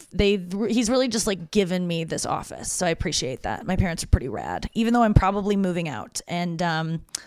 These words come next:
I am looking at a new apartment tomorrow morning at ten A M. It is, I don't know how far it is from my parents' place,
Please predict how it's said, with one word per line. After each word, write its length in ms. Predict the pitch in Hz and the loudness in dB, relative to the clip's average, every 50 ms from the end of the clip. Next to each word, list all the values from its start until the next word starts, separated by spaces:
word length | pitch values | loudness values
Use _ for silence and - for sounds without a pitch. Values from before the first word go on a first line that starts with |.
| - - - - _ _ | -20 -20 -20 -20 _ _
I 80 | 196 190 | 0 0
am 320 | 180 - 190 220 214 220 | 0 0 2 2 4 4
looking 240 | 220 214 214 220 220 | 4 4 2 2 2
at 60 | 202 | 2
a 20 | 202 | 2
new 160 | 208 196 196 | 2 2 2
apartment 320 | 190 - 208 170 180 185 | 2 2 2 2 0 -2
tomorrow 240 | - 175 202 185 180 | -2 0 2 2 2
morning 260 | 180 180 175 170 170 | 2 0 0 0 -2
at 100 | 160 - | -4 -4
ten 200 | - 170 185 170 | -2 -2 -2 0
A 140 | 160 160 165 165 | 0 0 0 0
M. 320 | 165 165 165 165 170 165 - - - - - _ _ _ _ _ | 0 -2 -2 -2 -4 -6 -8 -16 -20 -20 -20 _ _ _ _ _
It 460 | 185 190 196 185 - - - - - - _ _ - | 0 0 0 0 -2 -4 -4 -4 -4 -8 _ _ -4
is, 260 | 175 180 185 185 - - | -2 -2 -2 -2 -2 -4
I 60 | 208 | -6
don't 280 | - - - 208 208 202 | -4 0 0 2 2 2
know 100 | 208 202 | 0 0
how 140 | 208 202 | 0 0
far 240 | 190 - 175 165 165 | 0 2 0 0 0
it 80 | 165 - | 0 -2
is 300 | - 165 151 147 160 - | -2 -2 -2 -2 -4 -6
from 160 | - 175 160 | -6 -6 -6
my 80 | 131 127 | -8 -2
parents' 520 | - - 160 147 139 123 117 - - - | 0 0 0 0 -6 -8 -8 -8 -8 -8
place, 640 | - - 160 147 - - - - - - - - | -6 -6 -6 -4 -6 -6 -10 -10 -10 -10 -10 -10